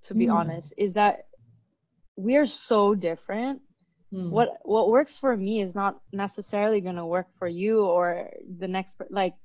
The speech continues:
Speaker 1: what I find fun, it's just the same thing like music, right? I, we're, we're all not gonna like the same music, but what I find enjoyable,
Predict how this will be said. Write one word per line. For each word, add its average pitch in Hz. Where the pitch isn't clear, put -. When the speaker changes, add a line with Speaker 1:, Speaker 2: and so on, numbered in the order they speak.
Speaker 1:
what 226
I 220
find 277
fun, 202
it's 226
just 311
the 339
same 349
thing 349
like 226
music, 190
right? 180
I, 202
we're, 233
we're 226
all 262
not 254
gonna 196
like 185
the 185
same 175
music, 175
but 175
what 190
I 214
find 226
enjoyable, 180